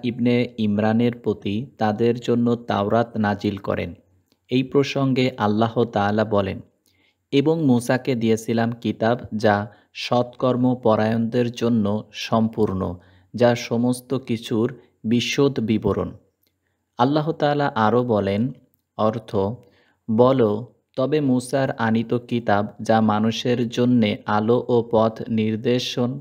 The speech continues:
ছিল, তা তোমরা বিভিন্ন পৃষ্ঠায় লিপিবদ্ধ করে কিছু প্রকাশ করো ও যার অধিকাংশ গোপন রাখো।" আল্লাহ তাআলা আরও বলেন,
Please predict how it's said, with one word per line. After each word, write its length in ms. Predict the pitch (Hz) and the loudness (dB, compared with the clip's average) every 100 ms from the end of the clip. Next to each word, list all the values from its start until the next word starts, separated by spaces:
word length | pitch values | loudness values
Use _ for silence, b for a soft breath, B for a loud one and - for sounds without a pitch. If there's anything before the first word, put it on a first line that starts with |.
| - | -14
ছিল, 400 | - - 110 95 90 b b b b | -12 -2 0 0 -2 b b b b
তা 160 | 131 131 | 2 2
তোমরা 580 | 131 131 135 120 113 113 | 2 0 4 2 0 -2
বিভিন্ন 460 | 120 117 135 139 | -4 -2 -2 -2
পৃষ্ঠায় 540 | 131 - 117 - 120 117 | -4 -4 -6 -4 -2 0
লিপিবদ্ধ 760 | 113 113 117 120 120 120 131 | 0 0 0 2 0 0 -6
করে 400 | 123 - 113 113 | -2 2 4 2
কিছু 380 | 123 120 117 131 | 0 -6 -4 -6
প্রকাশ 500 | 123 117 113 117 - | -4 -6 -2 -4 -4
করো 420 | - 131 135 147 - | -4 0 0 -2 -4
ও 160 | 113 110 | 2 2
যার 280 | 104 110 110 | 2 0 0
অধিকাংশ 640 | 110 107 117 135 131 - 123 147 B B B 127 | -2 -2 -2 -2 -2 0 0 0 B B B 2
গোপন 360 | 135 135 123 | 2 4 0
রাখো।" 440 | 107 98 - 95 92 _ _ _ _ _ _ _ _ _ | 2 -2 -4 -12 -12 _ _ _ _ _ _ _ _ _
আল্লাহ 340 | - 135 151 156 | 0 2 2 0
তাআলা 320 | 151 143 143 | 2 2 2
আরও 380 | - 113 113 127 | 2 2 2 2
বলেন, 400 | 120 101 95 | 0 0 -4